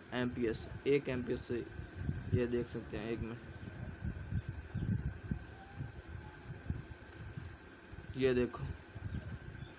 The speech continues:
शेब अख्तर और मुश्ताक, ये देखो ऐसे ले सकते हो आप। ये pack open करके दिखाया, दूसरा मैं करके दिखाता हूँ।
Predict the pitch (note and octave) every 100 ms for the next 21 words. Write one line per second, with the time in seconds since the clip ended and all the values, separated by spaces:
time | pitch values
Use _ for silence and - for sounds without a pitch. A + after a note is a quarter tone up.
0 | - - - - - B2 B2+ B2 A#2+ -
1 | B2 A#2 G#2+ A2 A2+ A#2 - F#2+ A2 B2
2 | - A#2+ A#2+ A2+ - - A#2+ B2 B2 A#2+
3 | A#2+ A2+ A#2 A2 A2+ G#2 - - - -
4 | - - - - B2 B2+ B2+ B2 A#2+ A#2+
5 | - A#2+ A#2 A2+ A2+ A2 G2 G2 - -
6 | A#2+ B2 B2 A#2+ A#2 A2 A2+ A2 - A2+
7 | A2 - G#2 - -